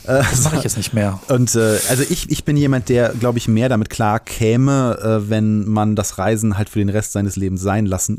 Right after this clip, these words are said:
Speaker 1: würde, aber mir würde es dennoch fehlen. Also insbesondere
Speaker 2: Mhm.
Speaker 1: durch meine längeren Aus-, äh, auf-, äh, Auslandsaufenthalte und insbesondere natürlich durch unsere Touren, wo ich schon, je weiter wir weg waren, desto, ähm,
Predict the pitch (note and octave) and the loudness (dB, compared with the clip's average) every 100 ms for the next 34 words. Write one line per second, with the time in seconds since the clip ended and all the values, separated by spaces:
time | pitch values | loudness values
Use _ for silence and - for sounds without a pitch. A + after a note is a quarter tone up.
0 | A2 G#2 A#2+ D3+ C#3+ - G#2 G#2+ G2+ G2+ | -4 0 0 0 -2 0 0 2 2 0
1 | G#2+ G#2+ G2+ G#2 G2 F#2 - - G2+ F2 | 0 0 -2 -2 0 -2 -6 -6 -4 -4
2 | D#2+ C#2+ D#2+ F2+ F#2 - F2 F2+ A2+ G#2+ | -6 -8 -8 -8 -10 -8 -6 -4 -2 -2
3 | F#2+ B2 F2+ F#2 F2 - - - - A2 | -2 -2 -2 -2 -4 -8 -18 -14 -2 0
4 | A#2+ G#2+ G#2 E2+ G2 - G2 F#2 E2 F#2+ | 2 2 -2 -4 -8 -6 -6 -4 -4 -6
5 | - - - F#2 - G#2 - G2 F#2 - | -8 -14 -8 -8 -6 -6 -6 -4 -4 -4
6 | - G2 G2 E2+ F2+ F2+ - A#2+ C#3+ - | -4 -6 -8 -6 -6 -6 -2 0 0 -2
7 | A#2+ A#2 - G2+ G2+ G#2+ G#2+ G2+ F#2+ - | -2 -2 -2 -6 -2 -2 -2 -4 -6 -4
8 | G2 G2 G#2 F#2+ - G2+ F#2+ F#2 - A#2+ | -4 -4 -4 -6 -4 -6 -4 -8 -4 -2
9 | A#2 A2 G#2+ - - - - - G2 G#2+ | 0 0 -2 -8 -20 -20 -16 -6 0 0
10 | A2+ - - A2+ C#3 C#3 B2 G#2+ G#2 G2+ | 0 -4 -4 0 2 2 2 2 0 2
11 | A2+ - G#2 G#2 F#2+ G2+ G2 F#2+ G2 A#2 | 0 0 -2 0 0 -4 -4 -2 -2 0
12 | A#2+ A#2 G#2+ G#2+ - A2 G#2 G2+ G2 G2 | 0 0 0 -2 -2 -2 0 0 0 -2
13 | - F#2+ F#2+ F#2 F2+ F2+ E2+ | -4 -4 -4 -4 -6 -8 -12